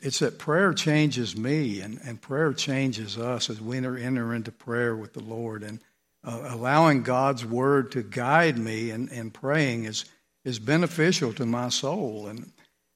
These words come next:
you know, praying the Psalms takes time and it takes a little effort, uh,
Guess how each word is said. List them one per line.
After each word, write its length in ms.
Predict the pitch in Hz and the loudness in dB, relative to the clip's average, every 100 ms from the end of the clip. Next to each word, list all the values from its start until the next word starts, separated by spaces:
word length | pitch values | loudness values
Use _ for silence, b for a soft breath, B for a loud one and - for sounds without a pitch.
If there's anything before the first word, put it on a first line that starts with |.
| - | -6
you 80 | |
know, 80 | 123 | -6
praying 400 | 120 151 160 170 | -4 2 4 4
the 100 | 131 | 4
Psalms 500 | - 147 143 147 139 | 2 4 4 4 2
takes 320 | - 135 131 | 2 0 0
time 500 | - 135 147 151 143 | -2 4 6 6 4
and 120 | 123 104 | 2 -2
it 120 | - | -6
takes 280 | 135 127 - | -4 -2 -2
a 60 | |
little 320 | 120 123 123 117 | -2 -2 -4 -2
effort, 560 | 131 131 127 131 - | -2 -2 -6 -8 -10
uh, 120 | 113 | -12